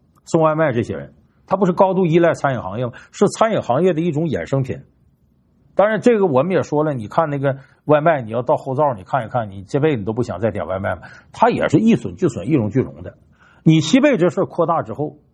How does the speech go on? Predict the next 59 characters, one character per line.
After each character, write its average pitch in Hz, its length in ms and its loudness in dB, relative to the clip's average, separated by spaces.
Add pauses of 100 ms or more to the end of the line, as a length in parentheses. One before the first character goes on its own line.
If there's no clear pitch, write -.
对 233 140 2
预 226 160 2
制 160 100 2
菜 196 180 0
的 117 100 -4
怀 104 200 -4
疑 135 80 0
和 139 140 0
对 196 180 -2
整 85 320 -4
个 269 160 4
行 101 240 -10
业 131 140 -4
的 101 80 -12
这 107 160 -8
种 82 160 -20 (440)
怀 92 220 -2
疑， 85 180 -10 (600)
会 233 200 0
使 113 200 0
更 196 200 2
多 156 160 2
人 131 140 0
对 147 120 0
餐 143 220 0
饮 113 120 -4
行 95 180 -8
业 123 80 2
望 143 220 2
而 87 100 -6
却 - 140 -4
步。 135 200 -6 (300)
那 170 140 4
这 185 180 2
个 143 80 0
行 123 220 -2
业 139 60 -2
还 196 300 0
能 135 220 -4
再 240 180 0
有 123 140 0
这 165 140 0
么 131 80 -4
大 135 160 0
的 107 80 -8
容 90 180 -8
量， 135 140 0 (180)
容 117 160 0
纳 131 140 2
这 127 100 -4
些 120 140 -2
就 127 220 0
业 120 60 0
的 101 60 -4
人 85 140 -10
吗？ 113 120 -12 (720)
那 247 140 6
如 254 200 2
果 135 340 0